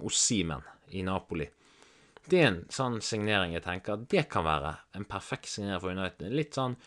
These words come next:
yngre, eh, litt ung, men kraft,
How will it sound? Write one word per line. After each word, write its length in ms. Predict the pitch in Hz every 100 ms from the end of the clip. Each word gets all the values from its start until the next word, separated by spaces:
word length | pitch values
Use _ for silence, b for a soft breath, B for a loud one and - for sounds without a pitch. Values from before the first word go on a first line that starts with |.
| b b _
yngre, 380 | 123 120 110 107 -
eh, 220 | 76 71 95
litt 220 | 131 - - -
ung, 320 | 123 120 120 107
men 300 | 104 101 98 - - - - _ -
kraft, 760 | 120 120 - - - _ -